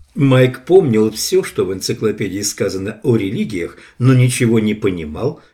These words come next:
и оставил эту информацию для дальнейшего осмысления. В. Майк имел весьма туманное представление о том, что такое религия,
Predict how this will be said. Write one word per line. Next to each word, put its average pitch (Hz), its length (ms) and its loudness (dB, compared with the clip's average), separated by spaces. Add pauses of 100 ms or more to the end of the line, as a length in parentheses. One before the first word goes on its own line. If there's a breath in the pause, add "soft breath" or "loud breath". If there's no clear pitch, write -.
и 135 100 2
оставил 107 520 0
эту 95 240 -8
информацию 160 760 -6 (240 soft breath)
для 196 200 4
дальнейшего 127 680 0
осмысления. 82 1000 -8 (600)
В. 127 340 0 (520)
Майк 127 380 2
имел 127 260 2
весьма 113 480 -4
туманное 101 520 -6
представление 143 880 -2 (240 loud breath)
о 131 120 4
том, 135 240 0
что 127 300 0
такое 113 560 -2
религия, 95 760 -2